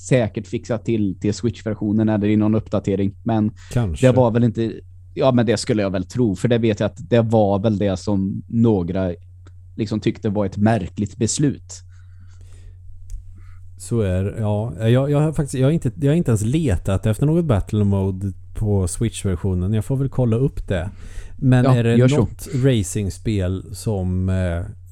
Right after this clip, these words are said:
Speaker 2: som jag körde skiten ur? <laughs> så är det ju Burnout tre.
Speaker 1: Ja, eh, men d-, är det de som man, eh, kan få poäng för att preja folk och sånt där? Är det de?
Speaker 2: Ja, ja, ja.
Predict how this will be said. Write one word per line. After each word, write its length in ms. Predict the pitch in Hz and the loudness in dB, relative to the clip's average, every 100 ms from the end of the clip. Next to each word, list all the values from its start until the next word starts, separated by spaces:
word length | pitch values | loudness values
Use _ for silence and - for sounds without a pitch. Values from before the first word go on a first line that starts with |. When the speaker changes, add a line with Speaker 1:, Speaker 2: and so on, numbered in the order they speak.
| - - | -12 -6
Speaker 2:
som 220 | - 104 | 0 0
jag 140 | 85 | 0
körde 340 | - 95 82 82 | 0 -2 -2 -6
skiten 920 | - - 98 95 92 90 - 196 170 | -10 -8 -6 -4 -2 -4 -4 -6 -6
ur? 300 | 78 87 110 - - - - - - - | -6 -4 -4 -6 -18 -20 -20 -20 -20 -4
<laughs> 440 | - 147 107 - | 4 6 4 -2
så 160 | - 127 | -4 2
är 180 | 110 101 | 2 2
det 80 | 95 | 2
ju 260 | 95 92 | 2 0
Burnout 720 | 87 95 113 95 92 90 - - | -2 2 2 2 0 -2 -6 -2
tre. 360 | 110 131 82 80 - - - - - - - - - - - - - - - | -2 0 -4 -8 -14 -18 -18 -20 -20 -20 -20 -20 -20 -20 -20 -20 -20 -20 0
Speaker 1:
Ja, 360 | 135 147 185 165 139 | 4 6 4 0 4
eh, 460 | 139 135 135 135 | 6 6 6 4
men 300 | 131 151 151 | 2 4 4
d-, 80 | 139 - - - - - - - - - | 2 -6 -12 -18 -20 -20 -20 -20 -20 0
är 160 | 147 147 | 4 6
det 80 | 160 | 6
de 280 | 139 120 | 4 4
som 220 | 110 131 123 | 2 2 2
man, 380 | 123 117 117 120 | 4 4 4 4
eh, 80 | 117 117 120 - - - - - - - - - - - - - | 4 2 -2 -8 -20 -20 -20 -20 -20 -20 -20 -20 -20 -20 -12 -4
kan 220 | - 135 117 | 4 6 6
få 160 | 127 | 4
poäng 440 | - 131 120 120 107 | 6 4 4 2 0
för 140 | 117 | 0
att 120 | 117 | 0
preja 680 | - 139 101 104 139 135 123 | 4 4 4 4 4 4 2
folk 360 | - 107 85 - | 0 -2 -2 -4
och 100 | 107 | -2
sånt 160 | 107 | 0
där? 220 | 98 90 - | -2 -6 -2
Är 80 | 127 | 2
det 100 | 120 | 4
de? 120 | 104 | 4
Speaker 2:
Ja, 140 | 107 | 4
ja, 80 | 104 | 2
ja. 220 | 90 76 | 0 -4